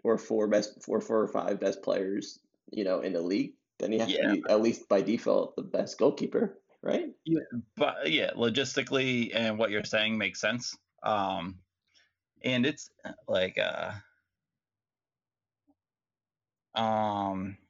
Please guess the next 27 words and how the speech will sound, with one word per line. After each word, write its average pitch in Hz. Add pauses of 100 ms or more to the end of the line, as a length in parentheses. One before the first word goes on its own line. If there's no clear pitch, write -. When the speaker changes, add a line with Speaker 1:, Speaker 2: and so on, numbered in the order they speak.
(220)
Speaker 2:
let's 101
see. -
So 92 (500)
it's -
not 101
fan 78
vote. -
Yeah, 80
it's, 82
like, - (400)
Speaker 1:
It's -
Speaker 2:
players 87
Speaker 1:
like 90
Speaker 2:
and 80
staff 85 (340)
and, 80
and 82
social 90
Speaker 1:
recordings 85
Speaker 2:
media, 85
Speaker 1:
and -
Speaker 2:
or -
Speaker 1:
stuff, 107
Speaker 2:
not 104
Speaker 1:
yeah. -
Speaker 2:
social, - (100)
uh, 87